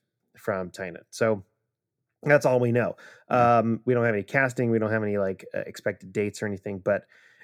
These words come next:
Speaker 1: th-, there's definitely, you can see, like, I think when this comes out and, and if it's marketed well, then f-,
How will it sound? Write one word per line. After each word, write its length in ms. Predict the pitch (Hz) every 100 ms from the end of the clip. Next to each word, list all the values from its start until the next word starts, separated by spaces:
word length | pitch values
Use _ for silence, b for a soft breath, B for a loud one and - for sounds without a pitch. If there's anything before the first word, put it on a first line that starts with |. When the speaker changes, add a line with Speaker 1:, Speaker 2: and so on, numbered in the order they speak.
| b _ _ -
Speaker 1:
th-, 220 | 143 147 -
there's 300 | 156 160 139
definitely, 400 | 220 208 180 151
you 160 | 156
can 140 | 143 135
see, 440 | - - 165 151
like, 420 | 135 120 107 - _ _ _ _ _ _ _ -
I 60 |
think 380 | 123 160 131 - _ _ -
when 300 | 120 147 143
this 140 | 127
comes 300 | - 127 107
out 320 | 107 117 131 -
and, 320 | 123 113 113
and 180 | 117 113
if 160 | 110 117
it's 260 | 113 - -
marketed 680 | 113 117 113 123 117 110 - _ _
well, 540 | 113 117 110 117 135 - b b b
then 360 | 123 117 110 110
f-, 140 | -